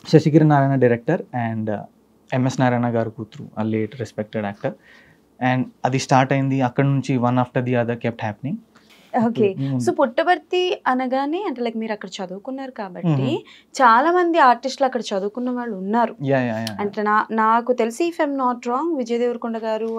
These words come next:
Speaker 2: and అలాగే మన ఆనంద్ దేవరకొండ గారు కూడా అక్కడే
Speaker 1: యా, యా, యా,
Speaker 2: చదువుకున్నారు.
Speaker 1: యా, యా.
Speaker 2: So, అంటే, like, మీరు చదువుకున్నప్పుడు వాళ్ళు ఏమైనా ఉండడం, మీ సూపర్ సీనియర్స్
Speaker 1: సూపర్
Speaker 2: లాంటి
Speaker 1: సీనియర్స్.
Speaker 2: సూపర్
Speaker 1: విజయ్
Speaker 2: సీనియర్.
Speaker 1: దేవరకొండ is my super senior. He was in primary school. నేను
Speaker 2: ఓకే.
Speaker 1: ఇన్‌స్టిట్యూషన్‌కి వెళ్ళాను.
Speaker 2: ఓకే.
Speaker 1: యా. So, I wasn't in touch with him or something.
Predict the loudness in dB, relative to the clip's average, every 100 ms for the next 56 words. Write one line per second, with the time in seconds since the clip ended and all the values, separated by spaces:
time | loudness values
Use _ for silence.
0 | -6 -6 -4 -4 -4 -4 -6 -6 -6 -8
1 | -8 -8 -8 -10 -10 -8 -8 -6 -2 0
2 | 2 2 2 0 -2 -4 -8 -12 -16 -16
3 | -6 -4 -2 -2 2 2 2 0 0 2
4 | 2 2 -2 0 0 0 -2 -4 -4 -4
5 | -4 -4 -4 -2 4 4 4 0 0 -2
6 | -4 -2 2 6 8 6 2 0 -8 _
7 | -10 -6 2 6 10 10 10 4 4 4
8 | 2 0 -2 -2 -2 0 -2 -2 -2 2
9 | 4 4 6 8 8 6 2 -2 -4 -6
10 | _ _ -2 2 2 2 0 2 2 2
11 | 0 -4 -12 _ _ _ -10 -4 -2 -2
12 | -2 0 -2 -6 -6 -4 0 0 0 0
13 | 0 0 0 0 0 -6 -4 -6 -6 -6
14 | -6